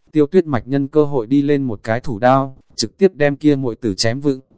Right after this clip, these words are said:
nhanh chóng thay cho nàng quần áo chính mình mặc vào lại đem nàng lộng tới trên giường đi ngủ, nàng tắc đi ra cửa thừa dịp bóng đêm đi đến ngoài cửa. Vừa lúc lúc này đi lấy ăn khuya thị nữ vào được, Tiêu Tuyết Mạch nhân cơ hội này đi ra ngoài, thị vệ cũng không để ý,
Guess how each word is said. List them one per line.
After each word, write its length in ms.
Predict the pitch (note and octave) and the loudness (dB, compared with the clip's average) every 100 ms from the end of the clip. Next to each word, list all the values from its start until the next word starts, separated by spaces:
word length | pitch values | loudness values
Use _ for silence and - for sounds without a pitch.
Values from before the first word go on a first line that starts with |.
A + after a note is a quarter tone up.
| _ | _
nhanh 220 | C3+ C#3+ | -4 -2
chóng 240 | C3+ A#2 B2+ | -2 -4 -2
thay 160 | D3+ | -2
cho 160 | C#3+ C#3 | 0 0
nàng 240 | C3 G#2+ | 0 -2
quần 180 | F#2+ A2 | -2 -4
áo 180 | A2 A2+ | -2 -4
chính 240 | - A#2 D3+ | -4 -4 -4
mình 220 | A#2+ G#2 | -2 -2
mặc 120 | G#2 G#2 | -4 -2
vào 180 | G#2+ | -2
lại 200 | G2+ A2 | 0 -2
đem 260 | G#2+ C3+ C#3 | 0 0 0
nàng 200 | A#2+ G2+ | -2 -2
lộng 200 | G#2+ G#2+ | -4 -4
tới 160 | A#2 A#2+ | -4 -2
trên 220 | - C#3 | -2 -4
giường 260 | C3+ A2+ G#2 | -2 -2 -2
đi 120 | D#3 | -2
ngủ, 320 | C3+ G#2 F2+ _ _ | -2 -4 -6 _ _
nàng 260 | A#2 G#2+ G2 | -4 -4 -2
tắc 180 | - | -4
đi 160 | B2 D3 | 0 0
ra 200 | C3 C3+ | 2 2
cửa 200 | - G#2 | 2 -4
thừa 220 | F#2 A2 | 0 0
dịp 200 | G#2 A2 | 0 -4
bóng 220 | G#2+ A2+ C#3 | -4 -4 -2
đêm 200 | D3 C#3 | -2 2
đi 160 | D3 | 2
đến 220 | B2 A#2+ | 2 -2
ngoài 240 | D3 C3 G2 | -2 -2 -4
cửa. 300 | B2+ A2 F2+ - _ _ _ | -2 -2 -2 -8 _ _ _
Vừa 180 | G#2+ A2 | -2 0
lúc 180 | A2+ E3 | 2 2
lúc 200 | D#3+ E3+ | 0 0
này 200 | C#3+ G#2+ | 0 0
đi 140 | A#2+ | 2
lấy 180 | C3+ A#2+ | 2 0
ăn 180 | C3 D3+ | 0 -4
khuya 240 | C#3+ D3+ | -2 -2
thị 180 | C3+ B2+ | 0 -4
nữ 220 | G#2 C#3 | -4 -4
vào 180 | D#3 B2 | 0 -2
được, 260 | G#2 G#2 G#2 _ _ | 0 -2 -4 _ _
Tiêu 160 | D#3 C#3+ | 0 2
Tuyết 180 | F#3+ | 2
Mạch 220 | D#3 B2+ A#2+ | 0 -2 -2
nhân 200 | C#3 C#3 | -4 0
cơ 180 | D3+ | 0
hội 220 | D3 C#3+ A2 | 0 0 0
này 200 | A2+ G2+ | 0 2
đi 160 | C#3 | 0
ra 160 | C3 C#3+ | 2 0
ngoài, 360 | C3 A2 F#2+ F#2+ _ _ | 0 -4 -6 -14 _ _
thị 160 | C3+ | -10
vệ 200 | A2+ A#2 | -4 -4
cũng 200 | G#2 B2+ | -4 -10
không 240 | C3 D3+ C#3 | -8 -6 -2
để 120 | G#2+ | -4
ý, 300 | G2 A#2 C#3 | -4 -8 -10